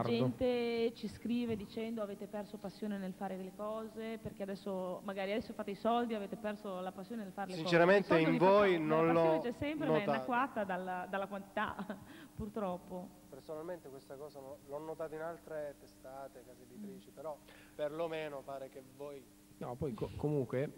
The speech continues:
Speaker 1: comunque la cosa buffa è che, eh, cioè, poi buffa, adesso poi dipende, è che, ehm, lavorando comunque noi su,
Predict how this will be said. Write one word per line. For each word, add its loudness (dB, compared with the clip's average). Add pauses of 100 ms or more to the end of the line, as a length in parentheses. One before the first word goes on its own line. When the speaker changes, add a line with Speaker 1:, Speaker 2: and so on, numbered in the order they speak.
(160)
Speaker 1:
comunque 2
la 0
cosa -4 (260)
buffa -4 (340)
è -8
che, 0
eh, -2
cioè, -14
poi 2
buffa, -10
adesso -12
poi -12
dipende, -8 (380)
è -4
che, 2
ehm, 0 (300)
lavorando 0
comunque -2
noi 0
su, -8